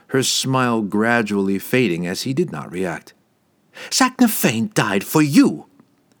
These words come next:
Verna cried suddenly, and though Drizzt knew she had said it only to evoke a reaction, this time he could not remain calm. "No!"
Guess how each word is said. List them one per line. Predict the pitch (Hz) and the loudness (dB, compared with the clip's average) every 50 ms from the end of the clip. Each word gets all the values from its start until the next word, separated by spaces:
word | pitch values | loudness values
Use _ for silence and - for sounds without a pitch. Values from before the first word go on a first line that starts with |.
| _ - | _ -6
Verna | - 104 98 85 85 92 | -4 -2 -2 -2 -2 -4
cried | - - 110 101 90 87 78 | -6 -2 -2 -2 -2 0 -2
suddenly, | - - - 113 107 95 85 80 80 - _ - - - - - - | -4 0 0 0 0 0 -2 -6 -8 -12 _ -20 -20 -20 -18 -10 -4
and | - 151 165 156 | -2 0 0 2
though | 180 214 240 254 | 2 2 2 2
Drizzt | 208 160 165 185 185 160 139 127 | 0 2 2 2 2 2 2 0
knew | 117 110 110 107 | 2 2 2 2
she | - - 113 101 | 0 -2 -2 -2
had | 104 98 - | -2 -2 -2
said | - - 127 110 101 | 0 0 0 0 0
it | 101 - - - | -4 -6 -6 -4
only | 123 123 110 107 101 | -2 0 2 2 0
to | 104 - 95 95 | 0 -2 -4 -4
evoke | 85 78 98 104 107 - - | -2 0 2 2 2 2 -2
a | 78 | -8
reaction, | 73 82 101 135 143 - - - 92 78 78 - _ _ _ _ _ - | -4 -2 0 0 0 -2 -2 -6 -8 -10 -14 -16 _ _ _ _ _ 0
this | 151 175 165 - - | 0 0 0 0 -4
time | - - 78 80 160 156 - _ _ _ _ _ _ _ _ | -6 -8 -8 -8 -8 -10 -12 _ _ _ _ _ _ _ _
he | - - 117 | -8 -8 -6
could | 107 - 143 131 | -4 -4 -4 -2
not | 147 151 131 - - | 0 -2 -2 -4 -4
remain | 87 92 90 87 82 80 82 | -4 -4 -4 -4 -4 -6 -8
calm. | - - 90 - - 71 _ _ _ _ _ _ _ _ _ - - | -8 -8 -8 -8 -10 -14 _ _ _ _ _ _ _ _ _ -2 2
"No!" | 220 247 240 247 262 - 220 175 139 110 - - - | 4 6 6 6 6 6 4 4 2 0 -4 -10 -18